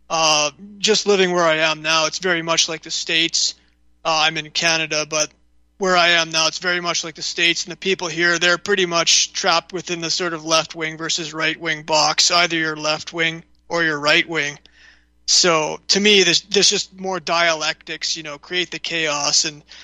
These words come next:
so they'll lead the, they'll lead the opposition against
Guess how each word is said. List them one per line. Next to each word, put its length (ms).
so 640
they'll 240
lead 320
the, 240
they'll 340
lead 300
the 140
opposition 680
against 640